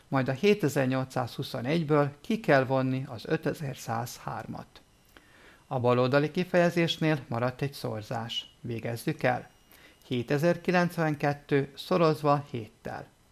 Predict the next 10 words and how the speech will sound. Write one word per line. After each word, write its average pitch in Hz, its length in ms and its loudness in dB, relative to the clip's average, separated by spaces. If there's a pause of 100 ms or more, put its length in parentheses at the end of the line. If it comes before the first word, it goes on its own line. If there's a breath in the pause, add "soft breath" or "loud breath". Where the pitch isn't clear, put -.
(640 loud breath)
Hét 185 240 4
szer 131 220 4
kettő 127 380 -2
tizennégy, 117 960 -2
írom 120 280 0
a 113 80 -6
négyet, 113 640 0
jegyzem 117 380 -8
az 113 200 -12
egyet. 143 520 -2